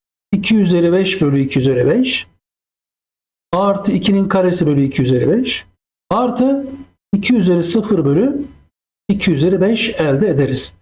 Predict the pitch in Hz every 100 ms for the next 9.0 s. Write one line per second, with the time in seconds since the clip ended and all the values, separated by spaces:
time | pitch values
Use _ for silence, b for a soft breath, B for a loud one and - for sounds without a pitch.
0 | _ _ _ _ 294 294 247 220 220 196
1 | 190 185 175 170 185 165 135 139 143 262
2 | 254 - - _ _ _ _ 202 254 254
3 | 226 202 175 165 160 170 139 165 254 -
4 | 175 143 131 131 175 180 220 - - _
5 | _ _ _ _ _ _ 208 214 214 196
6 | 170 160 - 151 135 143 135 - 185 135
7 | 135 160 160 160 - - 190 226 - 143
8 | 139 180 180 139 131 - 165 220 254